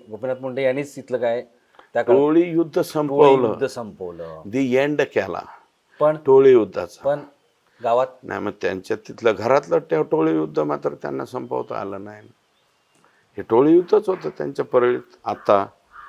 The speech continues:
Speaker 2: वाल्मिक कराड एकीकडं आका आणि एकीकडं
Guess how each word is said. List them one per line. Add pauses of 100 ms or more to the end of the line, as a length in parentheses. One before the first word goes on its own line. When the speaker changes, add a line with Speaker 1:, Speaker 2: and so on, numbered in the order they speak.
(340)
Speaker 2:
वाल्मिक
कराड
एकीकडं (260)
आका (1120)
आणि
एकीकडं